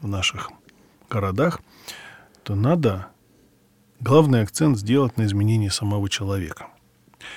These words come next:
Вот человек с правильным, условно говоря, экологическим сознанием — это ведь не только тот, кто, э, не бросает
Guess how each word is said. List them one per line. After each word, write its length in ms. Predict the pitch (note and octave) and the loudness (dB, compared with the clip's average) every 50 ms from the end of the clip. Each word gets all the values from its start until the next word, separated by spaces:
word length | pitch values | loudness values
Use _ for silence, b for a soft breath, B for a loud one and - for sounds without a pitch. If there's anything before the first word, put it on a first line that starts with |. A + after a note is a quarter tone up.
| B B B _ | B B B _
Вот 220 | A2+ A2 - - - - - | -6 -6 -6 -6 -18 -8 -4
человек 580 | - - A#2 A#2 A#2 A#2 C3 C#3 A#2 - - - _ _ _ - _ - | 0 2 4 4 6 6 6 6 6 4 -2 -14 _ _ _ -20 _ -18
с 60 | - | -10
правильным, 640 | - - A#2+ C3 C3+ B2+ A2+ G#2 F#2+ F#2 E2+ D#2+ F2 - _ _ _ _ - | -2 2 6 6 6 6 6 4 2 0 -2 -6 -10 -16 _ _ _ _ -4
условно 460 | B2+ - - C#3+ C#3 B2 G#2+ G#2 G2+ | -4 2 4 6 6 6 4 2 0
говоря, 520 | F2+ G2+ G2 G2+ G2+ F#2+ F2 D2+ - - _ _ b b b b - | 0 -2 -2 0 -2 -2 -4 -6 -10 -14 _ _ b b b b -6
экологическим 800 | A2+ - - A2 A#2 A#2+ A2 G#2 G2 - - - - - F2+ | -4 0 2 4 4 4 2 2 0 0 -2 -2 -2 -4 -6
сознанием — 640 | - - A2 G#2 A2 D3 F#3 G3+ F3 A#2 F#2 F2 - B B B B B B B B B B | -4 -2 -2 0 0 2 2 2 2 2 0 -4 -10 B B B B B B B B B B
это 160 | B2 - C3+ | 0 2 4
ведь 160 | B2+ A#2+ - | 4 4 4
не 80 | B2 B2 | 2 0
только 340 | - - G3 G#3 - - A2+ | 2 2 0 2 2 -2 -2
тот, 280 | - - B2+ A2 - - | 0 2 0 0 0 -4
кто, 380 | - - - - A#2+ A#2 F#2 - B B B B B B B B B B B B B B - | -10 -6 0 2 2 2 2 0 B B B B B B B B B B B B B B -4
э, 300 | C#3 A2+ G#2+ G#2+ A2+ A2+ | -2 0 2 4 6 8
не 100 | C3+ D3 C#3 | 8 8 8
бросает 760 | A#2 B2 A#2+ A#2 - - - D#3 C#3+ A#2 G2 F2+ - - | 8 6 6 6 4 6 6 6 6 6 4 0 -6 -12